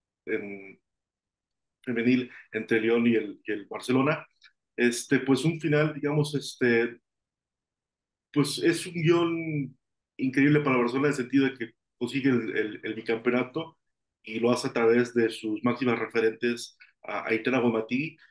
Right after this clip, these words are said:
y Alexia Putellas, que entra básicamente en tiempo de compensación para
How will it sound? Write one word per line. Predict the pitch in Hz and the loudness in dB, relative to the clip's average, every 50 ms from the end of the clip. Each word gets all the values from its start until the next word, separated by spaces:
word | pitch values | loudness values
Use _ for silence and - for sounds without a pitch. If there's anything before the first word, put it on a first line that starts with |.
| _ _ _ | _ _ _
y | - 117 | -2 0
Alexia | 113 123 117 - 123 - | 0 0 0 -4 -4 -6
Putellas, | - 117 123 120 123 120 - | -6 -4 -2 0 0 0 0
que | - 113 | -2 -4
entra | 113 - - 117 113 | -2 0 2 2 2
básicamente | 113 113 - - 113 117 117 117 120 | 2 0 -2 -2 -2 -2 0 -2 -2
en | 117 120 - | -4 -4 -4
tiempo | - 120 - - | -8 -6 -6 -4
de | 110 | -4
compensación | - 113 - 107 107 110 110 117 113 117 | -4 -6 -4 -4 -4 -4 -2 -4 -6 -4
para | - 120 110 104 104 101 101 | -2 -4 -2 -2 -4 -8 -10